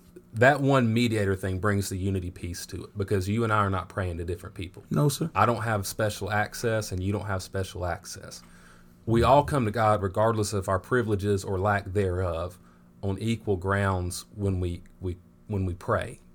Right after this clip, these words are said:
Speaker 1: You know, as they say, the foot is, the, or the ground is level at the foot of the cross, right? Same thing in prayer.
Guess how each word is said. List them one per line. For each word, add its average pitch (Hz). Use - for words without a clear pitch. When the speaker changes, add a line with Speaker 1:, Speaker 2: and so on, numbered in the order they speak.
Speaker 1:
You 104
know, 90
as 95
they 98
say, 101
the 90
foot 95
is, 90
the, 98
or 95
the 90
ground 113
is 92
level 95
at -
the 98
foot 92
of 87
the -
cross, -
right? 92
Same 107
thing 107
in 90
prayer. -